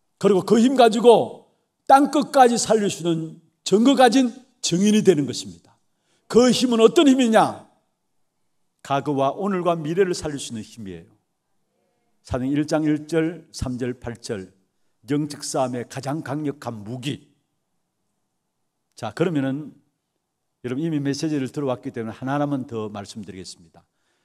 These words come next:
사도행전 일 장 일 절 그리스도, 성삼위 하나님의 비밀입니다. 사도행전 일 장 삼 절에 하나님의 나라, 보좌의 축복 아홉 가지입니다. 사도행전 일 장 팔 절에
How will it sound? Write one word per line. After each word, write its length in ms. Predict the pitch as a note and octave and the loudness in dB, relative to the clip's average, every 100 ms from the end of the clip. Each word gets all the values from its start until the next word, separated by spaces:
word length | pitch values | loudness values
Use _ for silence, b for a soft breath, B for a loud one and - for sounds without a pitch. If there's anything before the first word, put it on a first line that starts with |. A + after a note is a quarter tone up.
| _ | _
사도행전 500 | - C3 B2+ B2+ C3 | -12 -10 -8 -8 -8
일 80 | B2+ | -8
장 180 | C3+ | -8
일 160 | A#2+ A2+ | -8 -10
절 180 | - G#2 | -12 -14
그리스도, 760 | - A#2 A2+ - C#3 G#2 - _ _ _ _ _ _ _ _ _ _ | -12 -12 -12 -10 -8 -8 -10 _ _ _ _ _ _ _ _ _ _
성삼위 560 | - - D#3 D3 D3+ C3 | -10 -6 -6 -6 -8 -8
하나님의 360 | A2+ F#2+ F2 | -10 -14 -18
비밀입니다. 720 | _ _ D#2 D2+ C#2+ F#2 _ _ _ _ _ _ _ _ _ _ _ _ _ _ _ _ | _ _ _ _ _ _ _ _ _ _ _ _ _ _ _ _ _ _ _ _ _ _
사도행전 340 | _ - B2 C3 | _ -8 -6 -6
일 40 | |
장 160 | C3 C#3+ | -4 -4
삼 220 | C#3 C3 | -4 -6
절에 320 | B2+ B2 B2 - | -4 -4 -4 -6
하나님의 380 | - D3 A#2+ A2 | -10 -8 -6 -8
나라, 400 | G#2+ A#2 G2+ F2+ _ _ _ _ _ _ _ _ _ _ _ _ _ | -8 -10 -10 -16 _ _ _ _ _ _ _ _ _ _ _ _ _
보좌의 420 | - D3 D3 E3 E3 | 0 2 0 0 -2
축복 400 | - - C3 B2 | -10 -12 -10 -8
아홉 260 | A#2+ - | -10 -10
가지입니다. 580 | A2 G2+ - _ _ _ _ _ _ _ _ _ _ _ _ _ _ | -16 -18 -20 _ _ _ _ _ _ _ _ _ _ _ _ _ _
사도행전 340 | - B2+ D3 | -8 -4 -4
일 40 | C#3 | -2
장 180 | D3+ C#3+ | -4 -4
팔 160 | C3 | -6
절에 420 | B2 C3+ B2 A2+ | -6 -6 -6 -6